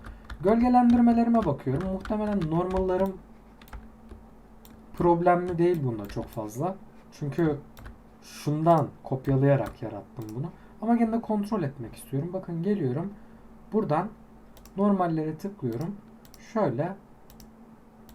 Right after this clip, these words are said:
on beş derece, tamam, güzel. Sharp gözüksün yani keskin gözüksün. Problem değil. Bakın şurada benim modelimin bir yamulması oluşmuş arkadaşlar. Bir yamulmuş yani şurası. Şu şekilde bir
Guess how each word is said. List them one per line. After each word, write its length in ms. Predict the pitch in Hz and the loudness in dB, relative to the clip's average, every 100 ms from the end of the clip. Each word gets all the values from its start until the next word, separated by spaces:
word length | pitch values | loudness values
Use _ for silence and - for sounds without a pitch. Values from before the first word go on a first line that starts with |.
| - - - - - - - - - - | -20 -20 -20 -20 -20 -20 -20 -20 -20 -6
on 240 | 220 160 113 | -2 -2 -2
beş 220 | - - | -8 -10
derece, 340 | 110 127 185 | -8 -6 -8
tamam, 260 | 185 143 104 143 | -4 -4 -4 -8
güzel. 240 | 165 113 | -6 -6
Sharp 420 | - - 240 - - | -10 4 4 4 -2
gözüksün 400 | 117 - - 135 | -4 -4 -6 -4
yani 180 | 147 | -4
keskin 400 | - 196 196 151 | -6 -6 -6 -6
gözüksün. 400 | 127 101 - - | -6 -8 -12 -14
Problem 460 | 123 160 156 156 160 | -10 -6 -4 -4 -4
değil. 120 | 196 - - - - - | -6 -8 -20 -20 -16 -2
Bakın 180 | 202 190 | 0 0
şurada 480 | 135 - 254 226 196 | -6 0 0 2 2
benim 220 | 202 180 | 2 2
modelimin 680 | 143 165 196 196 175 202 214 - - - - 170 | 0 0 0 0 0 -2 -4 -12 -16 -18 -8 0
bir 100 | 196 | 2
yamulması 680 | 143 147 151 151 143 135 127 | 4 2 2 0 0 0 -4
oluşmuş 420 | 104 - - 117 | -6 -10 -10 -8
arkadaşlar. 540 | 110 117 101 117 123 | -8 -10 -12 -10 -4
Bir 240 | 165 143 131 | -2 0 2
yamulmuş 500 | 135 143 147 - - | 2 2 -2 -6 -8
yani 180 | 101 | -10
şurası. 560 | - - 101 - 165 208 - - - - - - - - - - - - - | -10 -14 -14 -8 -4 -4 -6 -18 -20 -18 -18 -20 -20 -20 -20 -20 -20 -20 -20
Şu 140 | - | -14
şekilde 460 | 196 175 135 127 139 | -6 -6 -2 0 2
bir 160 | 202 | 0